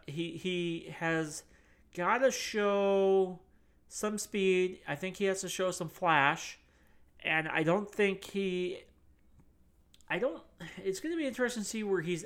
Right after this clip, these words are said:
at. There's a lot of guys that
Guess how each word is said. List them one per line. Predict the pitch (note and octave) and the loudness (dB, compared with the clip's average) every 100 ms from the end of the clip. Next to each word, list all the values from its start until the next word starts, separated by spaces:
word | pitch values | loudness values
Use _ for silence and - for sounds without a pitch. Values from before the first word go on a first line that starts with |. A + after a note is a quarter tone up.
| C3+ | -4
at. | C3+ C#3 - | -2 -2 -4
There's | E3 D3 | -6 -6
a | |
lot | C#3+ D3 A3 | -4 -2 -2
of | G#3+ | -2
guys | G3 F#3 F#3 F3+ - - - - _ | -2 0 0 -2 -8 -20 -20 -20 _
that | E3 D3+ D3 - | 0 2 2 -2